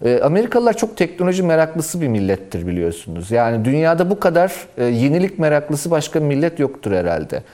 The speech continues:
Yani yeni bir şey diye söyleyin böyle üç tane tuş koyun üstüne hemen onu kullanmak ister ortalama Amerikalı. E, bir tutku halindedir. Yani, e, teknoloji fetiştir gerçekten Amerika'da. Şimdi istihbarat işini de öyle bir hale getirdiler ki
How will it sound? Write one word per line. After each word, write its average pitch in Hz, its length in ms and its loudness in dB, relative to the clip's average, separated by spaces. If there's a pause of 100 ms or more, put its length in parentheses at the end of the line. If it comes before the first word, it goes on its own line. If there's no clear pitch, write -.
(420)
Yani 139 300 2
yeni 196 240 4
bir 202 60 0
şey 202 300 2
diye 180 160 2
söyleyin 190 540 4
böyle 143 160 4
üç 190 220 -2
tane 160 280 2
tuş - 200 -6
koyun 135 300 0
üstüne 185 300 -2
hemen 240 220 2
onu 214 180 2
kullanmak 175 520 2
ister - 340 0
ortalama 98 600 0
Amerikalı. 85 580 -4 (600)
E, 123 440 6
bir 156 60 0
tutku - 520 0
halindedir. 113 680 4
Yani, 127 420 2 (140)
e, 131 140 0
teknoloji 175 460 0
fetiştir 151 500 -2
gerçekten 101 600 -2
Amerika'da. 90 600 -4 (440)
Şimdi 190 260 0
istihbarat 208 800 2
işini 226 360 -2
de 220 60 2
öyle 190 200 4
bir 208 60 4
hale 190 200 4
getirdiler 214 680 2
ki - 300 -2